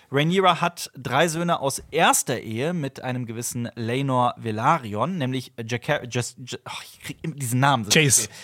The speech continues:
Speaker 1: Jace, Jacaerys, Lucerys oder Lucerys. Ich bin mir immer noch nicht gerade sicher. Jacer-, Jacaerys? Lucerys. Lucerys. Lucerys. Was klingt richtiger? Ich nenn, wir nennen die,
Speaker 2: Lucerys.
Speaker 1: wir nennen die halt bei ihren Spitznamen.
Speaker 2: So wie
Speaker 1: Jace.
Speaker 2: Lucius Malfoy.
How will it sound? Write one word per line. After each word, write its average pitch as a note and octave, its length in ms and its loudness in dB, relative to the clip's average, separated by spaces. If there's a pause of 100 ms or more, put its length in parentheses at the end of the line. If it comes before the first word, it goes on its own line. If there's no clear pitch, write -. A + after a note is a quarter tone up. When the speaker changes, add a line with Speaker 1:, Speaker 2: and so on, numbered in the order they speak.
(200)
Speaker 1:
Jace, E3+ 540 4
Jacaerys, F3 640 4 (100)
Lucerys D#3+ 800 2
oder A2 160 -2
Lucerys. E3 720 0
Ich - 140 -14
bin D#3+ 120 2
mir F#3 220 2
immer G3 160 0
noch F3 120 -4
nicht E3+ 140 -6
gerade D3 220 2
sicher. B2+ 380 -4 (240)
Jacer-, D#3 400 0 (360)
Jacaerys? F3+ 760 0 (440)
Lucerys. G2+ 680 -2
Lucerys. G2 640 0
Lucerys. G2+ 640 -2
Was A#2 120 -4
klingt B2 180 -8
richtiger? G#2 320 -8 (220)
Ich C#3 100 -2
nenn, E3+ 180 2
wir D#3+ 100 4
nennen B2+ 160 6
die, G#2+ 40 0
Speaker 2:
Lucerys. - 220 -4
Speaker 1:
wir D3 100 2
nennen E3+ 140 2
die E3 80 4
halt D3 80 2
bei D3+ 80 -2
ihren B2+ 160 -2
Spitznamen. G#2 320 -6
Speaker 2:
So D3 80 2
wie D3+ 60 6
Speaker 1:
Jace. D3 80 4
Speaker 2:
Lucius F3+ 300 6
Malfoy. B2 460 4